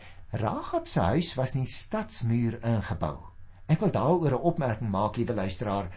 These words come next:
want jy sien, 'n mens noem dit 'n kasematmuur. Wanneer daar twee mure parallel langs mekaar gebou word, dan het die mense in die ou tyd tussenin dit opgevul met klei en met klippe en so aan.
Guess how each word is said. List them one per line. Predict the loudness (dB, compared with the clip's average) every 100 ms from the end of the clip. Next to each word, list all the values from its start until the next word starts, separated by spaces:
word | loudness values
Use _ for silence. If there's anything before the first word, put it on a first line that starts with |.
| -12 -14 -2
want | 6 8
jy |
sien, | 8 2 2
'n |
mens | 4 4 2
noem | 4 6 6
dit | 4 2 -6 -4
'n | -2
kasematmuur. | 0 0 2 2 0 -2 -4 -4 -6 -12 -18 -16 -16 2
Wanneer | 6 8
daar | 8 6
twee | 2 2 4 4
mure | 4 6 6 4
parallel | 2 2 2 2 4 4 2 -2 -10 -6
langs | 0 4 4 4
mekaar | 0 0 0 0
gebou | 0 -2 0 0
word, | 0 -4 -10 -18 -18 -18 -16 -16 -2
dan | 2 2
het | 4
die | 4
mense | 4 4 2
in | 0
die | 4
ou | 2 4
tyd | 2 0 -6
tussenin | -2 0 2 2 2 0
dit | 0 0
opgevul | -2 0 -2 0 4 4 4
met | 0 -4
klei | 2 4 6 6 4 0
en | -2
met | -2 -4
klippe | 4 4 6 2
en | 2 0
so | 4 2
aan. | 2